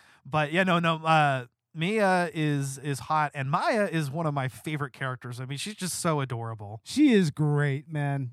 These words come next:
Speaker 2: It's like she knows how to liven up the si-, the situation, you know, whenever. You know?
Speaker 1: Yeah.
Speaker 2: But, I mean, she's also very sincere and very,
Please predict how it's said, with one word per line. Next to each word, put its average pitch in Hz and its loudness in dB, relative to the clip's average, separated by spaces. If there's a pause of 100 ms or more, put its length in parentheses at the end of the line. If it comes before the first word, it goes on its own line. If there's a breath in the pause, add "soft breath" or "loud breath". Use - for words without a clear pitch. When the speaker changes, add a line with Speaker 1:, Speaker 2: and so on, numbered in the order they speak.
(120)
Speaker 2:
It's 151 -6
like 180 2
she 196 -2
knows 214 4
how 185 4
to 175 4
liven 160 2
up 156 0
the 160 0
si-, 147 -2
the 165 -2
situation, 143 -2
you 135 -4
know, 131 -2
whenever. 123 -6 (280)
You 123 -4
know? 127 -2
Speaker 1:
Yeah. 127 0 (320 soft breath)
Speaker 2:
But, 170 0
I 180 0
mean, 202 2
she's 190 0
also 202 0
very 175 -2
sincere 147 -2
and 139 -2
very, 135 -2